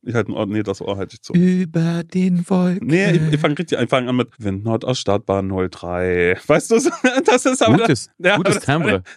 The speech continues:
Speaker 1: da, ja, das ist aber
Speaker 2: Da
Speaker 1: schön.
Speaker 2: unten, da ist irgendwas Elchiges
Speaker 1: Da,
Speaker 2: bei dir in
Speaker 1: da,
Speaker 2: der Stimme.
Speaker 1: da ist was drin, das ist S R drei.
Speaker 2: <laughs> Mach nochmal drei.
Speaker 1: Das, warte, ich, ich muss, ich, ich muss alles, ähm, Wind Nordost, Startbahn null drei.
Speaker 2: Da,
Speaker 1: Bisher
Speaker 2: schön.
Speaker 1: höre ich die Motoren.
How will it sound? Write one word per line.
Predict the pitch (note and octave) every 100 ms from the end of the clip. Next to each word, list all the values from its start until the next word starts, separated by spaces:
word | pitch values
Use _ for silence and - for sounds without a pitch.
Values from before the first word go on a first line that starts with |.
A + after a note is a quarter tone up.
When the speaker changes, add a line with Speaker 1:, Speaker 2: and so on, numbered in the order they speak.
| -
Speaker 1:
da, | F#3+ A#3 -
ja, | A3
das | B3 -
ist | A#3 A3+
aber | B3
Speaker 2:
Da | A#3+
Speaker 1:
schön. | A#3
Speaker 2:
unten, | G#3+ D3
da | B2+
ist | C3+
irgendwas | - C#3 C#3 - - -
Elchiges | F3 F3+ C3 G2 F3+
Speaker 1:
Da, | -
Speaker 2:
bei | G#2+
dir |
in | F3+
Speaker 1:
da, |
Speaker 2:
der | G#2+
Stimme. | - B2+ F#3
Speaker 1:
da | A3
ist | - -
was | G3+ -
drin, | - G3+ E3+
das | F#3+ G3
ist | F#3 -
S | F3+ F3
R | F#3 F3
drei. | E3+ F3+ E3+
Speaker 2:
<laughs> |
Mach | C3+
nochmal | C#3+ -
drei. | F2+ A#2 E3 _ _
Speaker 1:
Das, | G#2
warte, | B2 D3 F#3 B2
ich, | A2+
ich | B2+ -
muss, | C#3
ich, | A#2+
ich | A#2+ A#2
muss | C3
alles, | B2 C#3+ E3 -
ähm, | G#2+ A2 A2+ _ _ _ -
Wind | G#2 A2+
Nordost, | B2+ C3 D3+ -
Startbahn | C3 B2 A2+ G2+ G#2+
null | G2+ F#2+ F#2+
drei. | F#2+ F2 F2+ F#2 F#2+ F#2+ F#2 F#2 F#2+ - - -
Speaker 2:
Da, | C3+
Speaker 1:
Bisher | C3 - A#2+
Speaker 2:
schön. | A#2+
Speaker 1:
höre | B2 A#2+ A2
ich | A2+
die | - B2
Motoren. | A2+ G#2+ G#2+ G2+ G#2+ G#2 G2+ G#2 G#2 G2+